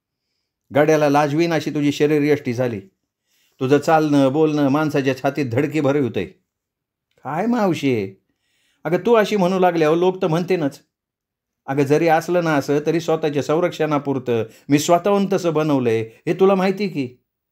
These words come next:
"हे बघ राधा, तू जर एखादं वाईट काम करत असशील, तर पहिलं मी तुला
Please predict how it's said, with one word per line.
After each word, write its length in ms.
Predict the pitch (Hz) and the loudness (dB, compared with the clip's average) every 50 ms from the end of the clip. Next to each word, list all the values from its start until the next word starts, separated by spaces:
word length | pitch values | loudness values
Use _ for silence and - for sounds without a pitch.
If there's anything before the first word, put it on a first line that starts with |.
| _ _ _ _ _ _ _ _ _ _ _ _ _ _ _ _ _ _ _ _ - 127 | _ _ _ _ _ _ _ _ _ _ _ _ _ _ _ _ _ _ _ _ -4 0
"हे 80 | 127 | 2
बघ 160 | 127 127 117 | 2 2 2
राधा, 340 | 123 127 127 127 123 131 127 117 - _ _ _ _ _ _ _ _ _ _ _ _ _ _ _ _ _ _ _ _ _ _ _ _ _ - | 2 0 0 0 0 -2 -6 -6 -10 _ _ _ _ _ _ _ _ _ _ _ _ _ _ _ _ _ _ _ _ _ _ _ _ _ 0
तू 140 | 196 208 214 | 2 4 4
जर 160 | 185 202 190 | 4 4 4
एखादं 380 | 180 180 165 165 170 160 160 156 | 4 2 2 0 0 0 0 2
वाईट 260 | 156 156 160 156 156 | 2 0 0 -2 -2
काम 200 | - 143 143 143 | -2 -2 -2 -2
करत 260 | 139 131 127 131 131 | -2 -2 -2 -2 -2
असशील, 440 | 131 131 127 - - 113 95 85 80 - _ _ _ _ _ _ _ _ _ _ _ - | -2 -4 -4 -6 -10 -10 -8 -10 -12 -16 _ _ _ _ _ _ _ _ _ _ _ -10
तर 40 | 135 | -6
पहिलं 400 | 131 151 156 160 165 156 147 151 | -2 0 2 2 2 2 2 2
मी 140 | 160 165 | 0 -2
तुला 300 | 165 160 147 131 139 - | -4 -2 0 0 0 0